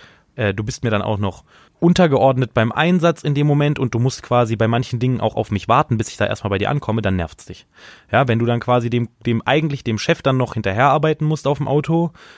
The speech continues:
dann, äh, geht's dir halt irgendwann echt auf den Sender und das hab ich von meinem Kollegen dann halt irgendwann auch zu spüren bekommen. Was auch voll verständlich ist. Ich mein, warum soll ich mehr arbeiten, nur weil sich's einer halt reinfuttert? Ja, versteh die auch irgendwo.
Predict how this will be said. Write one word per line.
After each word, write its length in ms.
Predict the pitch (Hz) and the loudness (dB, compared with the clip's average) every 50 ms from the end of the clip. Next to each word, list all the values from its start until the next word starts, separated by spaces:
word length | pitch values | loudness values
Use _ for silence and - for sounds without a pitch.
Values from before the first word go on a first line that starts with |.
| - _ - | -20 _ -4
dann, 280 | _ 123 120 127 131 131 | _ 2 2 2 2 0
äh, 180 | - 117 123 120 | 0 -2 -4 -2
geht's 220 | 110 127 117 - | -2 -4 -6 -2
dir 60 | - 113 | -2 -2
halt 120 | 104 - | 0 0
irgendwann 260 | 113 127 123 117 104 | 0 0 0 0 0
echt 200 | - 127 - - | -2 -4 -2 -2
auf 100 | 113 107 | -4 -2
den 80 | - 98 | -2 0
Sender 320 | 98 107 127 131 139 139 | 0 0 2 2 2 2
und 100 | 127 113 | 0 -2
das 140 | - 110 - | -4 -4 -6
hab 80 | 120 117 | -6 -6
ich 80 | - | -6
von 80 | - 117 | -6 -6
meinem 160 | 120 113 113 | -6 -6 -6
Kollegen 320 | - 120 113 120 117 120 | -6 -6 -6 -4 -4 -4
dann 160 | 113 110 113 113 | -4 -4 -4 -6
halt 120 | 123 - | -6 -6
irgendwann 280 | 117 123 123 123 123 120 | -6 -6 -4 -6 -6 -6
auch 180 | 107 120 - | -6 -8 -8
zu 80 | - - | -8 -10
spüren 320 | - - - 190 165 113 | -10 -2 0 2 2 2
bekommen. 380 | 92 - - - 85 80 80 78 _ - - - - - - _ _ | 0 -2 -4 -4 -4 -4 -6 -10 _ -20 -20 -20 -20 -20 -20 _ _
Was 200 | _ 101 104 - | _ -4 -4 0
auch 160 | - 117 110 - | -2 -4 -4 -2
voll 220 | - - - 165 | 0 2 2 2
verständlich 560 | - - 160 - - 170 185 185 - 123 104 | 4 2 0 2 4 2 2 4 0 -4 -4
ist. 220 | 98 95 - - - | -4 -6 -8 -10 -16
Ich 120 | - - | -6 -2
mein, 260 | 110 113 123 123 110 60 64 65 - | 0 0 0 0 -2 -6 -10 -14 -6
warum 300 | - 107 107 117 143 139 | -2 -2 0 2 0 0
soll 240 | 113 120 123 123 - | 2 2 0 0 -2
ich 320 | - 98 131 120 - - - _ | -6 -8 -10 -10 -12 -16 -20 _
mehr 220 | - 117 117 127 104 | -4 0 0 2 2
arbeiten, 480 | 101 135 127 131 131 127 - - 127 | 2 2 2 0 -2 -2 -2 -2 0
nur 160 | 127 127 131 120 | 0 2 2 2
weil 140 | 123 117 | 0 -2
sich's 180 | 107 110 - - | -2 -8 -14 -12
einer 280 | - 123 117 117 117 117 | -8 -6 -4 -4 -4 -4
halt 180 | 120 107 - | -4 -4 -4
reinfuttert? 580 | 120 135 147 - - - - 92 82 - - - _ _ _ _ _ | -2 -2 -2 -2 -2 -6 -6 -6 -8 -8 -10 -20 _ _ _ _ _
Ja, 180 | - 107 123 131 | -4 -4 -4 -4
versteh 380 | - - 117 - - 123 123 | -4 -6 -8 -4 -2 -2 -2
die 120 | 117 110 - | 0 0 0
auch 260 | 120 135 143 - - | 2 0 0 0 -2
irgendwo. 520 | 95 95 90 87 82 - 87 85 85 - | -2 -2 -2 -2 -4 -4 -4 -4 -4 -6